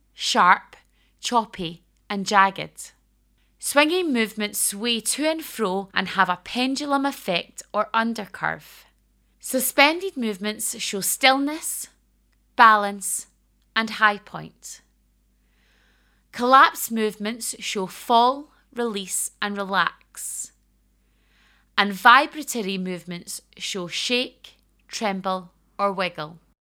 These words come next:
Having a good use of dynamics in jazz performance can help engage the audience by making it more aesthetically pleasing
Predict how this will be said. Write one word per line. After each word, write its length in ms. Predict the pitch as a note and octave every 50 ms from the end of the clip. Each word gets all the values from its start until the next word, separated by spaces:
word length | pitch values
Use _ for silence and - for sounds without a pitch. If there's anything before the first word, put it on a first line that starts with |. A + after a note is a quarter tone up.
| _ _ _ _ _ _ _ _ -
Having 360 | - A#3+ B3 G#3+ A#3 A#3 A3+ A3+
a 60 | A3+
good 340 | F#3 - C4+ D#4 E4+ - F4
use 180 | F4 D#4 -
of 140 | F4 C#4+ -
dynamics 680 | - D4+ D4 C#4+ C4+ A#3 A3+ A3 G#3+ A3 A#3 - - -
in 120 | A#3+ A3+
jazz 360 | G3 - G#3 F#3 F#3+ G#3+ G#3+ -
performance 800 | - - C4 B3 - - G3+ F3 E3 E3+ E3+ E3+ F3+ - - -
can 180 | - F#3+ F#3+
help 420 | F3+ - - G#3+ A3 A#3+ B3 B3 -
engage 460 | D#4 C#4+ A#3+ G3+ F#3+ G3 F#3+ - -
the 140 | - G#3 -
audience 560 | - F3+ F3 E3+ E3+ E3+ E3 E3+ F#3 F#3 -
by 240 | _ - D#3+ D#3+ D#3+
making 440 | E3 E3+ F3 F3+ - - - F3+
it 200 | D#3+ D#3+ - -
more 240 | F3+ F#3 G#3+ B3 - -
aesthetically 720 | B3+ - - - A3+ G#3 G3+ - A#3 A3+ - A3 A#3+ A3+
pleasing 560 | _ - - F#3 E3 E3 - F#3 F3 E3+